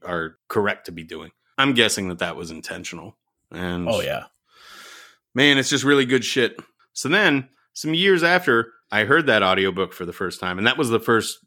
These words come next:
Speaker 1: experience I had with this. My parents, uh, got me the audiobooks for Christmas the year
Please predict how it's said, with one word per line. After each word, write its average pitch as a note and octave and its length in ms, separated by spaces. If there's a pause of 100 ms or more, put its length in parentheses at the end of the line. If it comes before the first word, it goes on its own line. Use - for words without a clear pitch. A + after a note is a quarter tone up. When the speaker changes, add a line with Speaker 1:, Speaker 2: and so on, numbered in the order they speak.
Speaker 1:
experience A2+ 580
I F#2 80
had G2+ 280
with F#2 160
this. - 260
My F2+ 100
parents, G2 520 (760)
uh, E2+ 220
got G2+ 260
me G2+ 100
the F#2 120
audiobooks F2 560
for E2+ 200
Christmas - 640
the E2+ 140
year E2+ 360